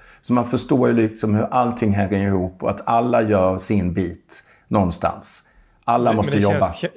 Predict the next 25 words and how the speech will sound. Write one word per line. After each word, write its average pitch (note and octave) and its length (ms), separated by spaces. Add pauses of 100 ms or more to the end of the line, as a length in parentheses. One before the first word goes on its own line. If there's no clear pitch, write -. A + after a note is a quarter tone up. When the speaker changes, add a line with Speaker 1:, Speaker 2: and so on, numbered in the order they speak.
(120)
Speaker 2:
det D3+ 140
känns C#3+ 280
ju D3 40
inte B2+ 100
som C3+ 140
att, B2+ 160
eh, B2 160 (480)
man B2+ 140
riktigt B2 260
tar B2 80
hänsyn A#2+ 380
till A2+ 180
om A2 120
en G#2+ 180
person A2 360
är A#2 60
extrovert G#2+ 480
eller C3+ 120
introvert. A#2 560
Om, A#2 180 (160)
om A#2+ 120
man A#2 120
är A#2+ 60
där G#2+ 240
som, G#2+ 300